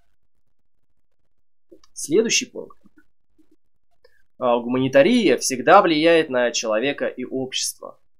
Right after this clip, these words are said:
А технические и естественные науки не оказывают такого значительного, повсеместного и постоянного влияния на общество, как гуманитарные. Вот, мы сначала коснулись универсальности гуманитарных наук для человечества, а потом перешли уже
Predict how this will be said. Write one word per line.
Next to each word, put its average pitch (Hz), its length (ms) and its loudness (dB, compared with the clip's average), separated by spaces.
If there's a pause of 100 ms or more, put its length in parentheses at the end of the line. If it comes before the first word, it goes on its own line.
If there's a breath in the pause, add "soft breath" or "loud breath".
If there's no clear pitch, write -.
(680)
А 110 240 -2
технические 196 720 -2
и - 20 -4
естественные 165 560 -2
науки 147 420 2
не 131 260 -4
оказывают 165 560 2
такого 170 320 -2
значительного, 143 600 -4
повсеместного 135 680 -6
и 127 40 -6
постоянного 139 520 0
влияния 131 400 -2
на 117 100 -2
общество, 131 360 -6
как 127 200 -8
гуманитарные. 120 800 -8 (480 loud breath)
Вот, 143 220 0
мы 151 120 2
сначала 175 400 2
коснулись 127 520 -6
универсальности 127 1120 -4
гуманитарных 151 560 -2
наук 139 240 -2
для 139 100 -8
человечества, 135 580 -4
а - 20 -2
потом 156 260 -4
перешли 160 300 -6
уже 156 480 -2